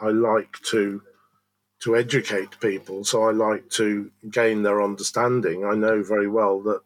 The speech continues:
a lot of people, uh, for a lot of people, it's too far outside of their own experience to actually, um, allow it to make sense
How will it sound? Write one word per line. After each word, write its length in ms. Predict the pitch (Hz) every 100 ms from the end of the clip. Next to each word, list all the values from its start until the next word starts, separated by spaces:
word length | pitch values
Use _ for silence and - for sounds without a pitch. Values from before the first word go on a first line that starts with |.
| _
a 60 | 104
lot 220 | 110 107
of 100 | 107
people, 500 | - 110 - 107 107 - _ _ _ _ _ _ _ _ _ _ _ _ _ _ _
uh, 260 | 131 120 113
for 520 | - - - - 165
a 80 | 120
lot 200 | 110 -
of 80 | 113
people, 320 | 120 107 -
it's 160 | 113 -
too 260 | - 135
far 400 | 113 135 113 113
outside 540 | 113 117 - 120 123 113
of 120 | 104
their 180 | 107 107
own 200 | 104 104
experience 760 | - - 123 120 104 101 104
to 140 | - 113
actually, 440 | 104 - 110 107 - _ _ _ _
um, 360 | 101 104 101 104 _ _ _ _
allow 260 | 113 117 110
it 100 | 113
to 80 | -
make 240 | 113 107
sense 560 | - 113 127 160 - -